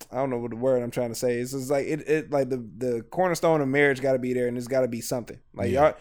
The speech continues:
Speaker 1: if it's truly love, then, like, go off of that then. Just know that, like, it's, it's gonna be bad days, it's gonna be good days, and, but y'all got each other's back no matter what.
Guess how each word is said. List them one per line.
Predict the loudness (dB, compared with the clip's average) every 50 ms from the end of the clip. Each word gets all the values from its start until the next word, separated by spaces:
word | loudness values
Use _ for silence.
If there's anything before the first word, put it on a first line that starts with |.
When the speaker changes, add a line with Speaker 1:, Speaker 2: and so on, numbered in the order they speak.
| -14 -12 -8
Speaker 1:
if | -4 0
it's | 0 0 -2
truly | 0 2 4 4 4 4 4 2 2
love, | 2 2 4 6 6 6 6 4 2 -2 -14 -20 _ _ -20 _ _ _ -20 _ _ _ -10 -2
then, | 0 2 2 2 2 2
like, | 4 4 4 4 2
go | 2 6 8 10 10
off | 10 8 6 4
of | 4 4
that | 4 2 2 -2
then. | -6 -10 -12 -12 -14 _ _ -12 -6
Just | -2 -2 -2 0 2
know | 4 4 4 6
that, | 6 6 6
like, | 6 4 2 0
it's, | -2 -4 -4 -6 -6 -6 -8 -8
it's | -6 -6 -4
gonna | -4 -4
be | -4 -2 2
bad | 4 6 6 6 6 4
days, | 4 4 4 2 0 -2
it's | -4 -6
gonna | -6 -4 -4
be | -4 -6 -6 -6 -8
good | -4 2 2 2 4
days, | 4 4 4 6 4 4 2 0
and, | -4 -4
but | -4 -4 -2 0
y'all | 0 0
got | 2 4 2 2 2
each | 0 -4 -2 -2
other's | -2 -2 -2 -4 -6 -2
back | 0 0 0 0 -2
no | -4 -6 -4
matter | -4 -2 -2 -2 -2
what. | -2 -4 -4 -4 -6